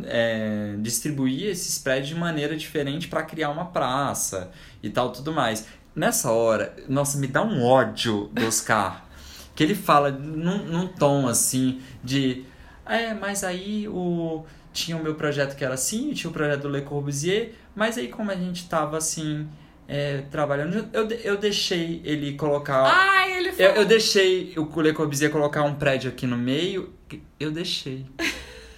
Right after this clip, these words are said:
Speaker 1: Eu não sei se ele fala "eu deixei", sabe? Tipo, com essas palavras.
Speaker 2: Com essa ênfase,
Speaker 1: Mas,
Speaker 2: assim,
Speaker 1: assim,
Speaker 2: né?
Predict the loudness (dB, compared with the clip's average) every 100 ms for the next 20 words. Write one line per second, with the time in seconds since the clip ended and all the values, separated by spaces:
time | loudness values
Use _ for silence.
0 | -20 -20 -20 -16 -4 0 2 4 4 6
1 | 4 6 4 4 4 2 0 -2 -4 2
2 | 4 4 2 -2 -2 2 4 2 0 2
3 | 6 6 4 2 0 0 -4 -4 -2 4
4 | 4 6 4 4 0